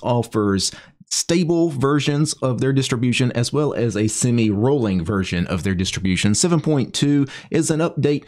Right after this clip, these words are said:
to the stable version. And Sparky Linux offers several different desktop editions. They offer X F C E,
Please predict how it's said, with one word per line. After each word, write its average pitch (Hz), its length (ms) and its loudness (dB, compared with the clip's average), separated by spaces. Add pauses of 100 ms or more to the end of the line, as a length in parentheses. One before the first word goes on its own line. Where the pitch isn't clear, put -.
(200)
to 135 140 0
the 127 120 0
stable 98 680 0
version. 90 560 -2 (100)
And 123 400 0
Sparky 190 380 0
Linux 135 320 0
offers 117 380 0
several 113 380 0
different 101 500 -6
desktop 131 520 -2
editions. 87 520 -2
They 87 100 -2
offer 101 380 -2
X - 240 -2
F 110 100 0
C 117 340 2
E, 127 400 2